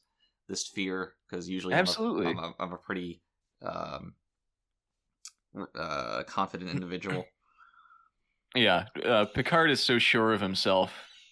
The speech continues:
Speaker 2: ninety-nine percent of the time that it is always interesting to see him struggle with this kind of stuff.
Speaker 1: <coughs>
Speaker 2: Um, and it's, it's funny because it,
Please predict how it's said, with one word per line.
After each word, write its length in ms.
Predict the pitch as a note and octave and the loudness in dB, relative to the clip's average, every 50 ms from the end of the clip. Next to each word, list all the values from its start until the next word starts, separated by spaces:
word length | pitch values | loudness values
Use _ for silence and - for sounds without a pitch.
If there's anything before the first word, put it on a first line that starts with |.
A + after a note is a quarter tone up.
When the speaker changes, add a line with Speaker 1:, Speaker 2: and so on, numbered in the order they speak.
| _ _ _ _ _ - | _ _ _ _ _ -2
Speaker 2:
ninety-nine 480 | A#2 A2+ A2 A2+ A2 A2+ G#2+ G#2+ G2+ | 2 2 4 4 4 4 4 2 2
percent 280 | - G#2+ - - G2 G2+ | 2 0 2 2 0 0
of 60 | F#2 | 0
the 60 | F2+ - | -2 0
time 300 | - G#2+ G2 F#2+ F#2+ F2+ | 2 4 4 4 4 2
that 100 | F2+ F#2 | 2 2
it 80 | F#2+ | 2
is 140 | G2+ F#2+ F#2+ | 2 2 2
always 240 | G2+ F#2+ G2 G2 F2+ | 2 2 2 2 0
interesting 440 | G2 F#2 - G2+ F#2 - - F#2+ F2 | -2 -2 -4 -4 -6 -4 -6 -6 -6
to 80 | F2 F2+ | -6 -6
see 160 | - - G2 | -4 -4 -4
him 120 | F#2+ F#2 F2+ | -2 0 0
struggle 520 | - - - F#2 F2+ F2 E2+ E2+ - - _ - - - _ _ _ _ _ _ _ _ _ _ _ - | 0 2 2 2 2 2 0 -2 -4 -8 _ -20 -20 -20 _ _ _ _ _ _ _ _ _ _ _ -4
with 140 | - F#3 - | -4 -2 -2
this 140 | F#2 - - | -2 -4 -2
kind 200 | - - - - | -2 -2 -2 -2
of 60 | F3+ | -2
stuff. 340 | - - F2 D#2+ - - - - - | 2 4 4 4 4 2 -2 -10 -12
Speaker 1:
<coughs> 140 | - - - | -4 0 0
Speaker 2:
Um, 360 | F2 E2 D#2 C2+ C2+ D2 C#2+ - - _ _ _ _ _ _ _ _ | 2 2 2 0 -4 -6 -12 -16 -20 _ _ _ _ _ _ _ _
and 140 | - B2 A2+ G#2 | 4 6 6 6
it's, 160 | G2+ - - | 6 4 4
it's 160 | G2 G#2 - | 2 2 2
funny 300 | - - B2 A2+ A2 G2+ | 2 4 4 6 6 6
because 200 | F#2+ G2 G2 F2+ | 6 4 2 2
it, 160 | G2 F2+ - | 0 0 -2